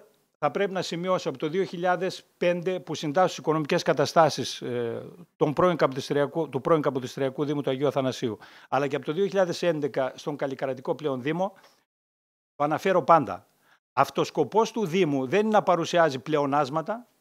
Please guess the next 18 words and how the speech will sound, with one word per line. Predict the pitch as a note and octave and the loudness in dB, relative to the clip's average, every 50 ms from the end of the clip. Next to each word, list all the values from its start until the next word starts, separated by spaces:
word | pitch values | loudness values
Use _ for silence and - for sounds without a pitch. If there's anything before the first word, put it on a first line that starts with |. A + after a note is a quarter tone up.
| _ _ _ _ _ _ | _ _ _ _ _ _
υπερβολικά | - C3 - _ D#3+ C#3+ C3+ B2+ D3+ C#3+ C#3 C3 - G3 G3 | -12 -12 -2 _ 0 0 2 0 0 0 0 0 0 0 0
πλεονάσματα, | - F3+ D#3+ D3 C#3 C#3 C3+ B2 B2 C#3+ C3+ - F#3+ G#3 A3 _ _ _ _ _ _ _ _ _ _ _ _ | 0 -2 -2 0 2 2 0 0 0 -4 -6 -6 -8 -12 -12 _ _ _ _ _ _ _ _ _ _ _ _
γιατί | - C3 D#3 D3 - F#3+ | 0 0 0 2 2 0
εκεί | F#3 F3 - G#3 | 0 2 0 -4
κάτι | F#3 - G#3+ - D#3+ E3+ | 2 2 2 2 2 -2
γίνεται, | C#3+ B2 C3+ B2+ A#2+ G#2 - A#2 - G3+ _ _ _ _ _ _ _ _ _ _ _ _ _ _ _ _ _ _ _ _ _ _ _ _ _ _ _ _ _ _ _ | -4 -2 -2 -4 -4 -6 -6 -8 -10 -10 _ _ _ _ _ _ _ _ _ _ _ _ _ _ _ _ _ _ _ _ _ _ _ _ _ _ _ _ _ _ _
αλλά | _ C3+ C3 C#3+ C#3+ C#3+ C#3 | _ 4 6 8 8 6 6
και | - - | 4 0
απ' | C3+ A2 | 0 2
την | - C#3+ C3+ D#3 | 0 0 4 4
άλλη | F3 F3+ F3+ F#3 F#3 D#3+ | 4 4 2 -2 -4 -2
δεν | B2+ E3 E3+ | -2 -2 0
μπορεί | D#3 D#3+ D#3+ E3+ | 2 0 0 2
να | F3 D#3+ | 0 -2
παρουσιάζει | - - C#3+ C3+ C3 - E3 E3+ E3+ | 0 0 -2 -2 -2 -2 -2 -2 -2
και | D3+ - | -2 -6
υπερβολικά | D3+ C3 D3+ C#3 B2+ C3+ C#3 C#3 C3+ F3 | -4 -2 -2 -2 0 0 -2 -2 0 0
ελλείμματα. | E3+ E3 E3+ F#3 D#3+ C3+ G2+ - G2+ F#2 _ | 0 0 0 -2 -6 -6 -8 -10 -16 -20 _